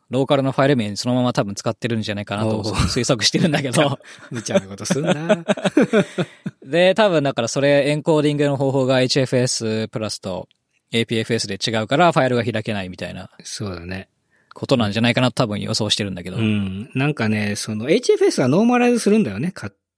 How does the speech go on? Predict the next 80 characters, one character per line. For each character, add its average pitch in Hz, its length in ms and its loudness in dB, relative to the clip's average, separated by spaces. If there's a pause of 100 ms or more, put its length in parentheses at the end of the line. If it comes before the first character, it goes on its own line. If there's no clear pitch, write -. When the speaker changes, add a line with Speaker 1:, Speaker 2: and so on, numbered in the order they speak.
Speaker 2:
手 104 120 -8
に。 117 220 -6 (100)
で、 127 120 -8
そ 170 200 2
れ 220 60 4
を 240 100 4
や 151 160 4
ら 208 140 4
な 240 180 0
く 226 280 -2
し - 200 -6
て、 123 540 0 (840)
や 147 120 0
ら 214 120 2
な 269 140 0
く 254 140 -2
し - 120 -4
た 254 100 0
か 202 100 2
ら、 202 140 6
だ 160 80 4
か 143 140 0
ら 117 100 0
互 113 180 -4
換 120 260 -2
性 120 180 0
の 113 100 -2
問 113 220 0
題 110 180 -2
が 110 140 -2
あ 113 40 0
る 104 100 -8
の 92 120 -12
と、 95 540 -6 (720)
あ 135 80 -14
と - 100 -12
な、 127 220 -8
な 139 100 -6
ん 190 60 -8
か 113 120 -6
な、 117 120 -10
も 147 160 -8
う 156 40 -4
な 175 60 -4
ん 175 40 -6
か 117 120 -2
そ 165 140 0
の 226 80 4
辺 240 120 4
の 226 60 4
話 214 280 4
は 139 40 4
も 123 200 2
う - 20 0
め 135 140 2
ん 190 40 2
ど 214 100 2
く - 60 -6
さ 214 80 2
す 196 140 2
ぎ 143 100 2
て - 80 -8
あ 120 60 -6
ん 143 40 -4
ま 160 60 0
り 151 80 0
ち - 80 -4
ゃ 160 40 -2
ん - 20 -2
と 120 80 -6
聞 - 80 -10
か 143 80 -8
な 151 100 -4
か 131 60 -2
っ 107 80 -6
た 92 100 -12
ん - 20 -12
だ 87 120 -12
け 95 40 -8
ど、 - 60 -4